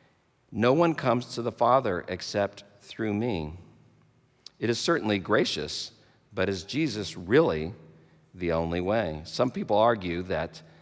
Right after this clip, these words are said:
this way is too narrow, and we could write books about this or discuss this for hours, but we're not going to. But in reality, the way is not too narrow. It is wide enough for the whole world.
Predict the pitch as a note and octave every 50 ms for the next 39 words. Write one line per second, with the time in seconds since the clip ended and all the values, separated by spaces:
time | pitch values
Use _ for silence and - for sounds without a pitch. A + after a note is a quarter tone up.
0 | - - - _ _ _ _ _ _ _ _ _ _ _ _ - F#2 A2 - -
1 | G2+ G2 G#2+ B2+ C#3 A2+ F2 E2 F#2+ G#2+ A2+ G2+ - G2 G#2 F#2 - - - -
2 | C3+ C3 B2 A#2 A2+ G#2+ A2 A#2 A2+ G2 D2+ C#2 C#2 D2 C#2+ D2+ E2+ A2 A#2+ -
3 | A2+ F#2 E2+ G#2 G2+ G2 - F2 G2 A2 G#2 - - G2+ G2+ F#2+ G2 - - G#2
4 | G2+ - - F2 F2+ F2 - - A2+ G2+ - - G2 E2+ - - E2+ F2 F2 E2+
5 | E2 E2 D#2+ D#2 D#2 - C#2+ - E2+ F2+ F2 F2 D2+ D#2 F2+ F#2 F#2 F2 E2 D2+
6 | - D#2 C#2+ C#2+ D2+ - - _ _ _ _ _ _ _ _ _ _ _ _ _
7 | - - A2 A#2+ C3 C3+ C#3 C#3 C#3+ C#3+ C#3+ C#3+ D#3 F#3 A#3 B3 A#3 E3 G#2 F2
8 | F2 E2+ E2+ F#2+ A#2+ A#2 - G2 G#2+ G#2+ A#2+ B2+ C3 C3 B2 A#2 - A#2 A#2+ B2+
9 | D3 D3+ - - - - G#2 F2+ E2 D#2+ D#2 D#2+ F2 A2 C3 C3+ C3+ - - -
10 | G2+ A2 A#2 G#2 G#2 G2+ G#2 A2+ A#2+ C3 D#3+ F#3+ G3+ D3+ A2 F#2+ F2+ F#2 G#2+ A#2
11 | - - - - - - _ _ _ _ _ _ _ - - A2+ A2+ C3 A2+ -
12 | D#3+ B2 A2+ A2+ A2+ A2+ B2+ C#3 C3 A2 F#2+ F2 D#2 D2+